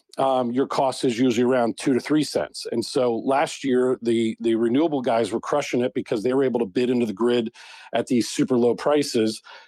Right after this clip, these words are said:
And then the way that the electrical grid works is you, it's, it's kind of like a level two with, with stocks or with any other security. You have people bidding into the market where they have their,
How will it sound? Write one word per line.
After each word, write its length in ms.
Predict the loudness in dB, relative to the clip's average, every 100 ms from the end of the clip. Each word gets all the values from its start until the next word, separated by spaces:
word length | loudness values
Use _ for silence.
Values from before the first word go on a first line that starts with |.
| _ -2
And 160 | 2
then 220 | 2 0 0
the 120 | 2
way 180 | 2 2
that 160 | 0
the 60 | 2
electrical 420 | 2 -2 -4 -2
grid 260 | 0 0 2
works 320 | 0 0 -2
is 140 | 0
you, 140 | 2 2
it's, 240 | -2 -4
it's 180 | -6 -4
kind 220 | -2 0
of 60 | 0
like 120 | 0
a 60 |
level 300 | 0 2 0
two 220 | -2 0 2
with, 220 | 0 -2 -4
with 100 | -4
stocks 480 | 0 0 0 0
or 60 | -2
with 160 | 0 0
any 180 | 0
other 140 | 2 0
security. 640 | -4 -6 0 2 2 0 -2 -18 -18 -4
You 100 | -2
have 100 | 0
people 240 | 0 0
bidding 380 | 0 0 2 2
into 140 | 0 0
the 60 |
market 440 | 2 0 0 -2 0
where 220 | 0 2
they 260 | 2 2 2
have 200 | 0
their, 140 | 0